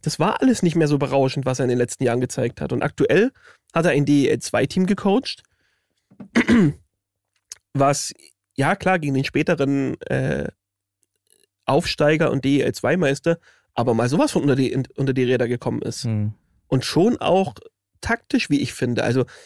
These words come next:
Speaker 1: dieses zwölf zu vier Spiel, das ist jetzt nicht nur dem Team entglitten.
Speaker 2: Hm.
Speaker 1: Da war auch niemand da, der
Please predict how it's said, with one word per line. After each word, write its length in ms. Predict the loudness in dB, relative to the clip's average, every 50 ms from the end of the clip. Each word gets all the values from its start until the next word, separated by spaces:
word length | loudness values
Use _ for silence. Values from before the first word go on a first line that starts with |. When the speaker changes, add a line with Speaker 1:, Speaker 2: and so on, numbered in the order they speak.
| -20 -12 -6
Speaker 1:
dieses 240 | -2 0 0 0 -2
zwölf 280 | -2 0 2 2 2 0
zu 160 | -2 -10 -8
vier 220 | -4 -2 0 0
Spiel, 400 | 0 0 0 0 2 2 2 0 _ _ -12 -8
das 120 | -6 -4
ist 100 | -2 -2
jetzt 180 | -2 -2 0 0
nicht 160 | 0 0 2
nur 140 | 2 2 2
dem 140 | 2 0
Team 200 | 0 0 0 0
entglitten. 460 | 2 0 -2 -4 -6 -6 -6 -6 -8 -8 -6
Speaker 2:
Hm. 280 | -6 -4 -4 -4 -4 -2 -2
Speaker 1:
Da 100 | 0 2
war 100 | 2 2
auch 140 | 2 2
niemand 320 | 2 2 4 4 2 2 2
da, 140 | 2 2 2
der 280 | 2 2 2 0 -2